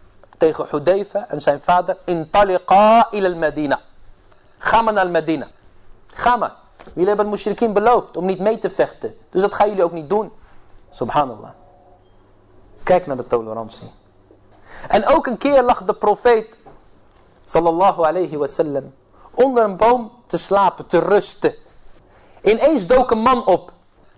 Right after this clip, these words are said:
met een zwaard in zijn hand. En hij begon de profeet te bedreigen.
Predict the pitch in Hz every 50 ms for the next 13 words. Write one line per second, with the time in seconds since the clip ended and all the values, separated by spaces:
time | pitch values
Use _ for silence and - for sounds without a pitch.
0 | _ _ - - 180 214 226 - 247 220 - - 208 - 208 208 - - 202 208
1 | 196 208 180 160 151 143 127 117 95 - - - - _ _ _ _ _ _ _
2 | _ _ _ - - 156 170 185 196 165 170 - - 240 226 202 185 - 190 180
3 | - 202 202 190 - - 160 151 147 127 143 143 127 113 - - -